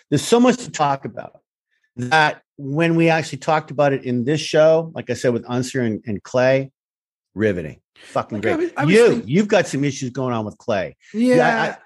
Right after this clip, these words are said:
Speaker 2: That, like, if you, if you would have did more of that, like, you know what I'm missing here? Like, you hint at it as Tig in this episode a little, where obviously you hate Pope, right? Look
Speaker 1: Yeah.
Speaker 2: what he did to your daughter. You don't trust him.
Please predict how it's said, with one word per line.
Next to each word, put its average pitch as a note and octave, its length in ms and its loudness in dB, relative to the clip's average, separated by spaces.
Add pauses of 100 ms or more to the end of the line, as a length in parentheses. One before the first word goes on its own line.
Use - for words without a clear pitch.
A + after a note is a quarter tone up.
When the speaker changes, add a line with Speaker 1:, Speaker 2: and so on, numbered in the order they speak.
(320)
Speaker 2:
That, C4+ 220 0
like, B3+ 220 2
if A#3+ 160 -6
you, C4 240 2
if B3 240 -4
you B3+ 100 4
would B3+ 140 0
have G#3+ 300 -2
did G#3 200 2
more F#3 280 2
of C#3 100 -2
that, C#3 420 -2
like, D#3+ 220 -2
you G#3+ 60 4
know B3+ 100 4
what B3+ 120 4
I'm G#3+ 200 2
missing F3 420 0
here? E3 460 -2
Like, C#3+ 240 0
you F#3+ 240 0
hint F3+ 380 -2
at E3+ 180 0
it E3 140 -2
as C3+ 200 -2
Tig D3+ 360 -2
in D#3 100 0
this D3+ 220 -2
episode C#3 420 -2
a C3+ 40 -4
little, D3 320 -2
where B2+ 360 -2
obviously F#3 380 0
you C#3+ 120 -8
hate C#3+ 280 -2
Pope, D3 280 -6
right? D3 240 -2 (280)
Look - 80 2
Speaker 1:
Yeah. D3 80 6
Speaker 2:
what F3 100 0
he D#3+ 60 -2
did E3 220 -2
to E3 100 -6
your D3+ 80 -2
daughter. C#3+ 400 -2 (200)
You F3 100 -6
don't G3 120 -2
trust F#3+ 320 -2
him. C3 120 -10